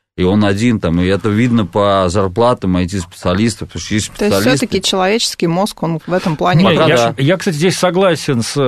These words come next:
Speaker 3: с Аркисом. Мне кажется, у нас в истории был очень наглядный пример. Это изобретение печатного станка. Вот до того, как был изобретён
Speaker 1: Кстати,
Speaker 3: печатный
Speaker 1: да.
Speaker 3: станок, книги переписывали, и существовала армия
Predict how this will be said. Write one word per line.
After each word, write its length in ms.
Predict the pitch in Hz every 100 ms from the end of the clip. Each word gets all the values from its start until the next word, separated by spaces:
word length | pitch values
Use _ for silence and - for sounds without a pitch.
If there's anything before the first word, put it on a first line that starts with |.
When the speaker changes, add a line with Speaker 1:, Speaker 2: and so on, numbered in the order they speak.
| 117
Speaker 3:
с 120 | -
Аркисом. 520 | 143 - 254 208 127
Мне 120 | 135
кажется, 320 | 170 156 - 135
у 20 |
нас 180 | 139 127
в 60 |
истории 320 | 127 - 202 139
был 260 | 113 131 -
очень 320 | 180 - 120
наглядный 540 | 117 127 139 92 98
пример. 480 | - 113 131 214 277 - _ _ _ _
Это 180 | 160 -
изобретение 720 | - 120 107 113 - 190 196
печатного 500 | - 113 135 135 120 104
станка. 480 | - 107 92 - - _ _ _
Вот 200 | 117 107
до 100 | 113 185
того, 300 | 139 156 165
как 180 | 113
был 220 | 110 147 110
изобретён 420 | 107 139 - 127
Speaker 1:
Кстати, 160 | 95
Speaker 3:
печатный 360 | 160 - 85 120
Speaker 1:
да. 40 |
Speaker 3:
станок, 500 | - 139 196 311 - - - - _ _ -
книги 360 | 139 233 170
переписывали, 1000 | - 147 147 160 147 - 107 90 78 76
и 60 | 131
существовала 920 | - 131 139 - 117 104 165 247 180 -
армия 580 | - 147 185 170 135 -